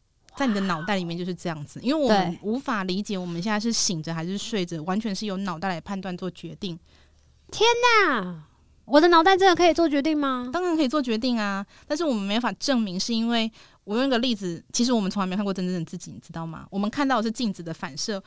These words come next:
Speaker 1: 我们看到手是因为我们光线的反射，我们没法真正的看见这个东西，这非常科学。
Speaker 2: 这感觉很浪漫欸。
Speaker 1: <laughs> 是啊，对，这样讲的话是。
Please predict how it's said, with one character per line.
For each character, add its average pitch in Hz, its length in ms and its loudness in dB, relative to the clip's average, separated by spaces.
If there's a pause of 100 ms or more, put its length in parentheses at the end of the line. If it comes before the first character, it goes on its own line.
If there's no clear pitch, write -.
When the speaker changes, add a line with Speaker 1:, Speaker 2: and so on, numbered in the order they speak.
(160)
Speaker 1:
我 196 80 -6
们 202 100 0
看 294 120 0
到 262 160 2
手 185 300 0
是 233 140 -4
因 226 60 0
为 240 60 0
我 226 40 -2
们 190 180 -2
光 196 220 -4
线 220 120 -6
的 180 80 -4
反 170 220 -10
射， 226 100 -6
我 202 60 -4
们 190 100 -2
没 220 140 0
法 254 100 2
真 220 220 -2
正 233 140 -2
的 180 80 -6
看 220 240 -4
见 202 120 -8
这 202 60 -6
个 185 80 -4
东 170 200 -6
西， 185 80 -2
这 220 120 2
非 233 80 -2
常 190 140 -2
科 202 240 -4
学。 - 360 -12 (340)
Speaker 2:
这 - 300 -8
感 294 140 -6
觉 269 140 -2
很 254 120 0
浪 302 140 2
漫 285 300 0
欸。 180 220 -4 (120)
Speaker 1:
<laughs> - 180 -14
是 214 280 4
啊， 180 100 8 (240)
对， 190 160 2
这 214 80 6
样 214 140 8
讲 151 160 -2
的 175 60 -2
话 196 140 4
是。 170 300 -2